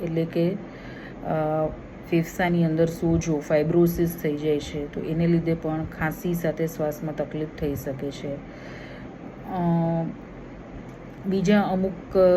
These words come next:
બીમારીઓ છે અમારી લેંગ્વેજમાં, જેને પલ્મોનરી એમ્બોલિઝમ અથવા ન્યુમોથોરેક્સ, આ બધી તકલીફોને લીધે પણ શ્વાસમાં તકલીફ થઈ શકે છે.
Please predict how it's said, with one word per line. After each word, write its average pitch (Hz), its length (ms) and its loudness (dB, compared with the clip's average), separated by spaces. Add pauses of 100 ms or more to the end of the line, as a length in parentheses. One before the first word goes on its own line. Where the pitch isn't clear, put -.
(460)
બીમારીઓ 165 540 6
છે 165 560 -4
અમારી 160 320 -2
લેંગ્વેજમાં, 156 540 0
જેને 156 180 -2
પલ્મોનરી 156 580 0
એમ્બોલિઝમ 156 800 0
અથવા 151 220 -4
ન્યુમોથોરેક્સ, 151 800 -4
આ 165 120 -2
બધી 160 220 -2
તકલીફોને 156 640 -2
લીધે 151 220 0
પણ 156 200 -2
શ્વાસમાં 151 440 -4
તકલીફ 160 400 -4
થઈ 160 160 2
શકે 143 320 -4
છે. 139 140 -8